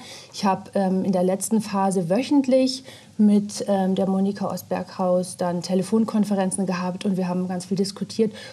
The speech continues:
und auch mit, mit Frau Paluch selbstverständlich. Also die hat die Bilder immer geschickt bekommen und hat dann auch, ähm, sehr gute Ideen noch da,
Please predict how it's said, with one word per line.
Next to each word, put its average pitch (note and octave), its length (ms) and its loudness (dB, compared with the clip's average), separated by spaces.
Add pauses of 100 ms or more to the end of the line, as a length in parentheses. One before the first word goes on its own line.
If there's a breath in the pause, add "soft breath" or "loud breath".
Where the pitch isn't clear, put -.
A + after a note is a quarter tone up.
und G#3 200 2
auch G3+ 220 2
mit, G3+ 360 2
mit G3 180 0
Frau - 220 -6
Paluch F#3+ 440 -2
selbstverständlich. F3 1000 -6 (240 loud breath)
Also E3+ 180 0
die G3+ 160 4
hat F#3+ 120 0
die G#3 60 6
Bilder A3 360 4
immer A3+ 220 4
geschickt A#3 460 0
bekommen G3+ 680 2 (180 loud breath)
und G3 240 2
hat F#3 180 0
dann F#3+ 180 2
auch, G3 480 0
ähm, F#3+ 420 0
sehr F#3+ 260 0
gute G#3+ 240 2
Ideen G3+ 400 4
noch G3+ 180 2
da, F3 340 -2